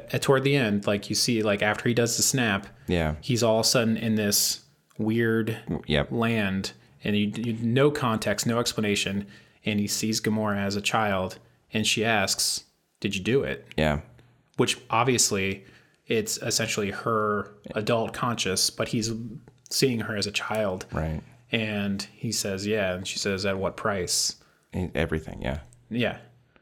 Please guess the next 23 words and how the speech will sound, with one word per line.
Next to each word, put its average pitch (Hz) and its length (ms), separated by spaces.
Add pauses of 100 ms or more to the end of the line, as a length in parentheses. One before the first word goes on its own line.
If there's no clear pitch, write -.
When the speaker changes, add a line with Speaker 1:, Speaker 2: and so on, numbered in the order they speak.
(340)
Speaker 1:
So 110 540
Speaker 2:
I 113 80
Speaker 1:
I - 20
Speaker 2:
agree. 135 120
Speaker 1:
think 165 220
she 139 520 (260)
still 175 500
exists, 117 960 (420)
Speaker 2:
I 113 100
know 127 120
there 131 100
Speaker 1:
and 131 80
they'll 127 80
Speaker 2:
was 117 60
Speaker 1:
be 120 120
able 120 160
to 113 60
bring 113 320
her 113 300
out 101 220
of 95 120
the 82 80
stone. 73 480